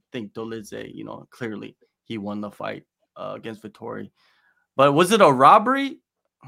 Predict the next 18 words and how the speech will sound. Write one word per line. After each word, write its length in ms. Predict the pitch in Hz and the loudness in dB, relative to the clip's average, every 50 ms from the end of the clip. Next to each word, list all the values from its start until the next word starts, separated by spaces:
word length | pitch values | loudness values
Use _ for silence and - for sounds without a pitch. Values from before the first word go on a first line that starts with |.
| - _ _ - - 135 - | -20 _ _ -18 -18 -18 -12
I 100 | - 135 | -12 -10
can't 280 | 143 - 165 143 117 110 | -10 -8 -8 -8 -8 -8
say 220 | - - 107 104 | -10 -10 -10 -10
that, 200 | 98 101 - - | -10 -12 -14 -14
man. 320 | - 104 107 107 107 - - | -14 -14 -14 -14 -16 -16 -18
I 80 | 113 - | -18 -18
can't 280 | _ - 127 92 87 | _ -12 -12 -12 -12
say 120 | - - - | -14 -18 -18
that. 140 | - - - | -16 -16 -16
It's 140 | - - - | -16 -10 -6
not 200 | 139 127 107 98 | -4 -4 -4 -4
like 220 | 104 90 - - - | -6 -10 -10 -14 -18
that. 200 | - - - _ _ | -20 -20 -20 _ _
It's 160 | - - - | -20 -20 -18
not 120 | 104 - - | -18 -16 -16
like 200 | 92 92 - _ - | -16 -18 -18 _ -20
that. 220 | - - - - | -18 -18 -16 -14
Uh, 240 | 98 104 107 - | -12 -10 -10 -12